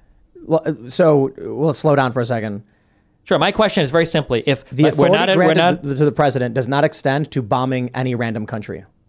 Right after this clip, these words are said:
Speaker 2: Well, it seems like that's not where we're at legally right now, right?
Speaker 1: I think it's wh-, not, it's where we're, it's not where we're at because the American people don't do anything about it.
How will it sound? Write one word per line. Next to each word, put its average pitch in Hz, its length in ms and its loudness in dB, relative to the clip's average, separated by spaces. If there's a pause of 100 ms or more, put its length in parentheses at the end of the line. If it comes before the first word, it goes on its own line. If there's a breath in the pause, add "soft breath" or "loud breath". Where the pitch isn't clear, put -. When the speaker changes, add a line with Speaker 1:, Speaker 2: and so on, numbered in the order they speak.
(160)
Speaker 2:
Well, 123 120 0
it 120 60 -6
seems 170 220 -2
like 120 160 0
that's - 280 -4
not 127 200 -2
where 127 100 0
we're 110 100 0
at 110 140 0
legally 110 260 -4
right 87 160 -8
now, 92 300 -14
right? 107 260 -6 (200)
Speaker 1:
I 165 120 2
think 233 300 0 (200)
it's - 180 -2
wh-, 127 240 -2
not, 156 300 -2
it's 143 180 -4
where 165 140 4
we're, 170 200 4 (120)
it's 131 140 -6
not 180 160 0
where 190 100 6
we're 147 120 4
at 143 100 0
because 139 280 -2
the 131 80 0
American 131 360 0
people 120 400 -6 (100)
don't 131 300 -2
do 131 140 2
anything 120 280 -6
about 101 260 -6
it. 87 100 -16